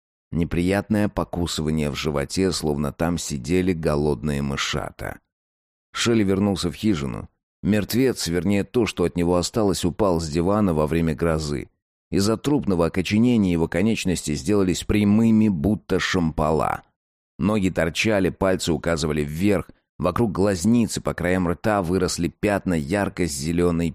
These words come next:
плесени. Нос мужчины провалился внутрь. Шелли наблюдал, как из впалой перегородки выполз жук. Он взобрался на гребень ноздри, затвердевшее отверстие в хряще, похожее на маленький люк,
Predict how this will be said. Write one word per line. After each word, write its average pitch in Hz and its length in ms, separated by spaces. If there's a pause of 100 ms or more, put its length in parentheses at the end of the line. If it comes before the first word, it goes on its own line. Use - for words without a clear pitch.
плесени. - 680 (720)
Нос 90 260
мужчины 87 440
провалился 76 500
внутрь. - 460 (400)
Шелли 90 280
наблюдал, 80 600
как 65 220
из - 140
впалой 80 540
перегородки 76 680
выполз 71 560
жук. 69 560 (320)
Он 98 200
взобрался 90 800
на 73 140
гребень 76 480
ноздри, 76 560
затвердевшее 82 920
отверстие 73 520
в 64 60
хряще, 87 480
похожее 85 520
на 85 120
маленький 85 440
люк, 90 320